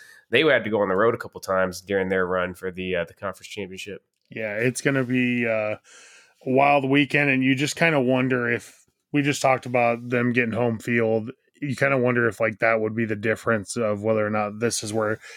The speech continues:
Speaker 2: Kansas City's kinda dynasty ends a little bit 'cause they have to go on the road.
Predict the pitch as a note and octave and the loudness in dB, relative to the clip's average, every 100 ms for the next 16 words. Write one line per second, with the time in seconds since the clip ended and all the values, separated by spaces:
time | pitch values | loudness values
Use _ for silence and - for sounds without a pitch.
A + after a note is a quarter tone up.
0 | - - B2 A#2+ A2+ - A#2 A2+ G#2 A#2+ | -18 0 2 2 0 -2 0 0 0 0
1 | A2 G#2+ G#2 G#2+ G#2+ A2+ - B2 A#2 A#2+ | 0 0 0 0 0 -2 -2 -4 -2 -2
2 | A#2 A2+ A2+ A2+ A2+ A2 A#2 - A2+ A2+ | -2 0 0 2 2 2 0 0 0 0
3 | G#2+ A2+ A#2 A2+ G#2+ G#2+ A2 A2 A2 | 0 0 0 0 0 0 2 2 -2